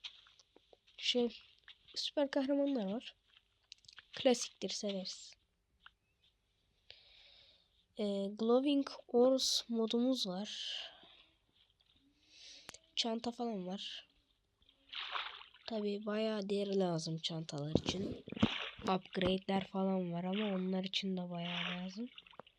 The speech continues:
Tabii bir ağaç bulabilirsem. Kil çekeceğim önce ya. Şuradan hilelere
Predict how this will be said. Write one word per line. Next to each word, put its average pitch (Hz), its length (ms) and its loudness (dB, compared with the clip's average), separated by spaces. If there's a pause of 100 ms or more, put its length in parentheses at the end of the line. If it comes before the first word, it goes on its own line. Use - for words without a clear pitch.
(1600)
Tabii 190 360 0
bir 190 280 -2
ağaç 196 300 -6
bulabilirsem. 196 640 -6 (640)
Kil 302 220 2
çekeceğim 190 420 -4
önce 180 320 -4
ya. 175 200 -4 (2750)
Şuradan 202 600 -4
hilelere 190 800 -6